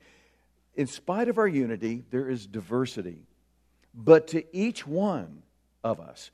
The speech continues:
grace was given according to the measure of Christ's gift. So up to this point, verses one through six, the passage has emphasized what we share, all Christians in common. But here, the wording changes from all, all, all, all,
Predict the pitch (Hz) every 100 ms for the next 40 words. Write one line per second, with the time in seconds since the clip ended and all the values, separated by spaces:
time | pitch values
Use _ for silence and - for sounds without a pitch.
0 | _ _ - 101 123 185 - 165 160 127
1 | 120 123 117 123 120 127 139 113 98 95
2 | 110 107 - 104 110 - - - 151 80
3 | - - - 175 - - 202 175 330 285
4 | - 143 123 170 196 - 156 175 165 156
5 | 139 - 233 156 - - - - - -
6 | 190 208 190 143 139 185 - 160 170 165
7 | - 185 165 160 - - 185 135 - 202
8 | 202 175 170 165 - 160 - - 160 139
9 | 80 - - - - - 120 120 240 254
10 | 269 - - 143 147 160 156 143 - 180
11 | 190 143 104 - - 107 - 147 160 143
12 | 139 - 151 147 123 120 - 151 143 127
13 | 127 - 160 151 110 123 143